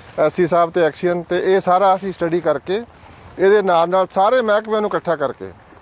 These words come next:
ਮਤਲਬ ਇੱਕ ਤਾਂ ਨਹਿਰੀ ਮਹਿਕਮਾ ਹੋ ਗਿਆ,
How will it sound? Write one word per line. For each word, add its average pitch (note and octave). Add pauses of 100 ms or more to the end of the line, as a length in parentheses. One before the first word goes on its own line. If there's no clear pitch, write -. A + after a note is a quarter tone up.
(680)
ਮਤਲਬ D3
ਇੱਕ D#3+
ਤਾਂ F3+
ਨਹਿਰੀ E3+
ਮਹਿਕਮਾ G3
ਹੋ F#3+
ਗਿਆ, F#3+